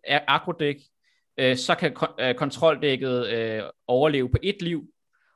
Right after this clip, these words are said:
og så derfra er det stort, stort set ligegyldigt, hvad, hvad aggro-dækket gør, fordi at,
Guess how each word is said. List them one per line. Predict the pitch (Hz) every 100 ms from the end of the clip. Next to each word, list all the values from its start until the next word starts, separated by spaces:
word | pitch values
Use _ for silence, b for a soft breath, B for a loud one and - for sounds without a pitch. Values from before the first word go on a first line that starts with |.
| _ -
og |
så | 151 170 - _
derfra | 185 147 160 139
er |
det | 135
stort, | - 147 131
stort | - 160 151
set | 151 127
ligegyldigt, | 151 147 147 127
hvad, | - 127 123 117
hvad | 123 -
aggro-dækket | 123 131 131 127 110 110
gør, | 143 160 156 _ _ -
fordi | 151 147 135
at, | 131